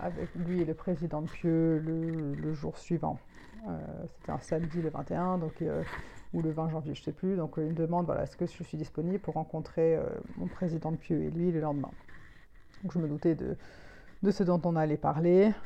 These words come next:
Euh, donc, j'étais assez, assez stressée. Euh, je, je m'att-, je, je me doutais un peu de ce qui allait se passer, à force que j'ai eu des rendez-vous avec mes dirigeants pour mes recommandations au temple, euh, d'autres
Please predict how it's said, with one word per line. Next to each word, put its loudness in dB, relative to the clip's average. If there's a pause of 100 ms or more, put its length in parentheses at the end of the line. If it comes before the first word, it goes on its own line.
(100)
Euh, 4
donc, 0
j'étais 6
assez, 6 (1200)
assez 6
stressée. 4 (160)
Euh, -2 (1500)
je, -4 (120)
je 2
m'att-, 6
je, 12
je 8
me 12
doutais 12
un 12
peu 12
de 8
ce -2
qui 6
allait 10
se 2
passer, 8
à 8
force -2
que -6
j'ai 2
eu 0
des 0
rendez-vous 2
avec 12
mes 12
dirigeants 8
pour 0
mes 0
recommandations 2
au -4
temple, 0
euh, -2
d'autres -2